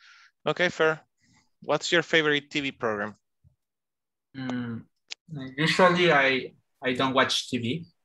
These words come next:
Speaker 2: but I,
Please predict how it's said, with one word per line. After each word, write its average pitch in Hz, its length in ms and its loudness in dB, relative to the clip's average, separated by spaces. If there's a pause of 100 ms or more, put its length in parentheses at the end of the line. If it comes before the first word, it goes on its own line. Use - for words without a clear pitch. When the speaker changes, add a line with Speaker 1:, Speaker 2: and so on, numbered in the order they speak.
(100)
Speaker 2:
but 110 380 0 (1300)
I, 120 600 0